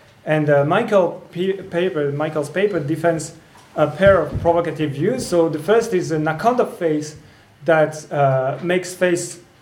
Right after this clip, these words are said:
seriously look like an intellectual vice. And second is an account of epistemic justification where, uh, it comes out that faith need not be an intellectual vice.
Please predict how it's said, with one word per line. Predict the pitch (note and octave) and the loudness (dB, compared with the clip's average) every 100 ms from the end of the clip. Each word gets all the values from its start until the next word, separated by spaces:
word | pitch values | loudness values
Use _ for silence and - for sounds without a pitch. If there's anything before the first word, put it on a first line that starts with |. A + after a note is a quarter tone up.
| _ | _
seriously | - G#3+ A#3+ B3 - G3 | -2 4 4 4 0 2
look | F#3 F#3+ E3 | 4 2 0
like | D#3 D#3 | 0 0
an | C#3+ | -2
intellectual | D3 D3 D3+ D3+ C#3 | -4 -4 -4 -4 -8
vice. | C3+ D#3 F3+ - - - _ - | -6 -6 -8 -18 -20 -20 _ -2
And | E3 D#3 D3+ C#3+ | 0 2 0 0
second | G3+ G3+ F#3+ E3 | 4 4 4 -2
is | D#3 C3+ | -4 -2
an | D3 C#3+ C#3 | -2 -2 -2
account | D3 F#3+ F#3 | -4 -4 -2
of | D#3 - - | -2 -4 -8
epistemic | D3+ F#3+ E3+ E3+ C#3+ | -4 -2 -2 -2 -4
justification | D3 - C#3+ A3+ A#3 E3+ D#3 D#3 - - _ | -8 -8 0 2 2 0 -2 -4 -12 -20 _
where, | D#3 D#3+ D#3 D3 C#3+ C#3+ - | -2 4 4 4 2 -2 -6
uh, | C#3+ C3+ C3 C3 | -2 -2 -2 -4
it | D3 - | -6 0
comes | G3 F3+ | 0 2
out | E3 D3+ | 0 0
that | C#3+ | -4
faith | - E3+ D#3+ | 0 -2 0
need | F3+ B3 | -2 0
not | A#3 F3 C3+ | 2 2 0
be | C#3 C3 | -6 -6
an | B2 B2 | -8 -12
intellectual | A#2+ B2+ B2 - A#2+ | -14 -12 -12 -12 -16
vice. | A#2 - - | -16 -20 -20